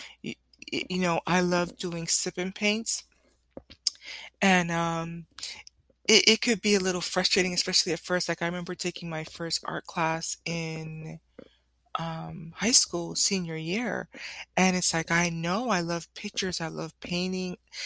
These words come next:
in my mind, but when I finally got immersed into the class, it was like, it can feel overwhelming because it's like, "Oh my gosh, I,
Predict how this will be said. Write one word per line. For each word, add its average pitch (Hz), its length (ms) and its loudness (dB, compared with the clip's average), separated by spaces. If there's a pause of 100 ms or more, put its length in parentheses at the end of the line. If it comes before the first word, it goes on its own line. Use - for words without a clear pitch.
(300)
in 240 180 8
my 175 220 4
mind, 160 600 -2 (540)
but 190 260 2
when 185 140 -2
I 175 160 2 (120)
finally 190 300 2
got 170 220 -2
immersed 170 640 0
into 175 220 -8
the 151 120 -4
class, - 680 2
it 165 180 -4
was 170 260 -4
like, 156 320 -4 (380)
it 196 160 0
can 190 180 0
feel 185 400 -2
overwhelming 175 680 -2
because 175 300 -8
it's - 240 0
like, 165 320 0 (420)
"Oh 233 80 0
my 220 140 0
gosh, 202 360 0
I, 190 200 -2